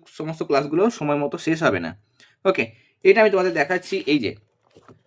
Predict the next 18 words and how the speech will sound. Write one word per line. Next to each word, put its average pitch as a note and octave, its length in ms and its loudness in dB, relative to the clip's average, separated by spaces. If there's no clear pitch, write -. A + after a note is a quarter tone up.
আমাদের F3+ 420 6
ডেটাগুলো G3 340 4
প্রথমে A3 240 0
লিখতে F#3+ 240 0
হবে, - 100 0
কেমন? A#3+ 200 2
যখনই E3 220 -2
কোয়েশ্চেন F3 360 -2
থাকবে, D3 440 -2
ফার্স্ট D3+ 220 0
সামেটিভ D3 260 -4
হোক C#3+ 240 -4
বা C3 380 4
তারপর C3+ 220 -2
তোমরা C3+ 220 0
এরপরে C3+ 320 0
এই C3 100 0
চ্যাপ্টারটা, C3 440 -2